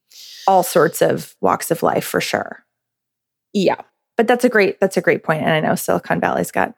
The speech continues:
Speaker 1: a long way to go <laughs>
Speaker 2: I
Speaker 1: for
Speaker 2: mean,
Speaker 1: sure.
Speaker 2: it's terrible. Yeah.
Speaker 1: Yeah. So they say that problem finding and problem solving equals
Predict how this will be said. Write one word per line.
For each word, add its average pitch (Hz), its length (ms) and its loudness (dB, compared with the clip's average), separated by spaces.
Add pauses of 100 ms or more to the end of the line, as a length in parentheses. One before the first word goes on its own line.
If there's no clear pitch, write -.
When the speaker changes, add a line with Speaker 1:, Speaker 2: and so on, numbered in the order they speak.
(100)
Speaker 1:
a 180 100 2
long 175 240 2
way 160 140 -2
to 160 80 -2
go - 160 -2
<laughs> - 20 2
Speaker 2:
I 196 840 0
Speaker 1:
for 160 100 4
Speaker 2:
mean, 147 120 -4
Speaker 1:
sure. - 140 0
Speaker 2:
it's - 60 0
terrible. - 360 0 (360)
Yeah. - 140 -4 (420)
Speaker 1:
Yeah. 294 560 4 (260)
So - 140 0
they 269 180 2
say 302 200 2
that 226 220 2
problem 240 480 0
finding 320 640 0 (100)
and 196 220 2
problem 208 520 4
solving 226 680 2 (140)
equals 262 580 0